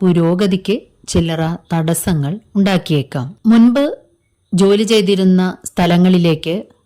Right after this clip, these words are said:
ട്രാൻസ്ഫറും മറ്റും പലർക്കും ലഭിക്കാനായിട്ട് സാധ്യതയുണ്ട്.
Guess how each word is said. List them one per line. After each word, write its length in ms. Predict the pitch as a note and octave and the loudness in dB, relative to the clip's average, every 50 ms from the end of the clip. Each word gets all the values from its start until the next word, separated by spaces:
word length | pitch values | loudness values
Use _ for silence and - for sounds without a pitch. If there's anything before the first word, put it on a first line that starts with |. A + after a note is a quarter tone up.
| _ _ _ - | _ _ _ -6
ട്രാൻസ്ഫറും 540 | F3+ E3 E3 E3+ F3 D#3+ - - G#3 G#3+ G3+ F#3+ | -4 -4 -2 -4 -6 -6 -4 -4 -2 0 0 0
മറ്റും 240 | E3 D3+ - E3+ A3+ B3+ - _ _ | 0 -2 -2 -4 -4 -4 -6 _ _
പലർക്കും 420 | F3+ E3+ D#3+ D#3 D3+ D3+ - D#3 D#3+ D#3 | -2 0 0 0 -2 -4 -4 -4 -2 -2
ലഭിക്കാനായിട്ട് 720 | D#3 D3 C#3 C#3 C3 - E3 E3+ F3 F3 D#3+ D3 - D3+ D3 - | -2 -2 -4 -6 -4 -4 -2 -2 0 0 -2 -2 -4 -6 -6 -4
സാധ്യതയുണ്ട്. 640 | D#3 C#3 B2+ B2+ C#3 D3 C#3 C#3 C3 B2 A#2 B2+ | -4 -4 -4 -4 -6 -4 -4 -4 -4 -6 -6 -10